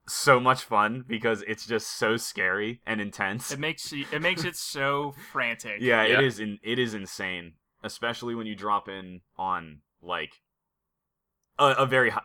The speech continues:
Speaker 1: populated place. You can't really see where a lot of people are, so you are just running around corners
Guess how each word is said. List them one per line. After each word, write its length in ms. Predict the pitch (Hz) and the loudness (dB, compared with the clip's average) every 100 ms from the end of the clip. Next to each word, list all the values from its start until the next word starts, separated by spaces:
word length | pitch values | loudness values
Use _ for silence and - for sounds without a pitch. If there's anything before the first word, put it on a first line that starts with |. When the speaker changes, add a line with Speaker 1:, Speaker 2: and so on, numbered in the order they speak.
| 101 | 0
Speaker 1:
populated 540 | 113 107 110 101 87 | 4 4 2 -4 -6
place. 440 | - 107 95 - - _ _ | -4 -2 -2 -8 -18 _ _
You 120 | - 131 | -10 -6
can't 280 | 143 151 127 | -2 -2 -2
really 480 | 120 135 147 135 | -2 2 2 2
see 260 | 113 - 120 | -2 -4 -2
where 160 | 107 98 | 0 2
a 80 | |
lot 160 | 95 95 | 2 0
of 80 | 90 | 0
people 300 | 98 90 90 | -8 -6 -2
are, 280 | 87 87 - _ _ | 0 0 -2 _ _
so 320 | - 120 107 | -2 2 2
you 280 | 98 113 135 | 2 0 2
are 100 | 139 | 4
just 160 | 127 117 | 2 -2
running 320 | 113 117 113 | 2 2 2
around 240 | 110 104 | 2 2
corners 540 | - 113 107 98 95 | 0 -6 -4 -6 -8